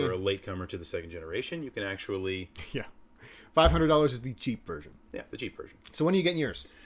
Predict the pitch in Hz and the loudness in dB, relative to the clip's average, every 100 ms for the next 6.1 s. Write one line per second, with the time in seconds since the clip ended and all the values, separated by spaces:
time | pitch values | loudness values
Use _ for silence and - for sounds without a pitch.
0 | - - - - 175 214 208 202 - 175 | -20 -20 -18 0 4 6 4 2 -6 -10
1 | - 160 - 143 156 147 104 - 92 - | -8 -10 -10 -6 -4 -4 -6 -8 -10 -6
2 | 87 - - 127 - 185 226 196 - 147 | -8 -8 -6 -4 2 4 6 4 4 2
3 | 123 117 135 135 117 104 113 110 101 - | 2 2 2 2 2 4 4 2 -2 0
4 | 104 98 90 95 92 98 110 113 120 131 | 0 2 0 0 0 -2 -4 0 0 0
5 | - _ - - - - 98 98 98 104 | -6 _ -20 -20 -20 -14 -8 -4 -2 -4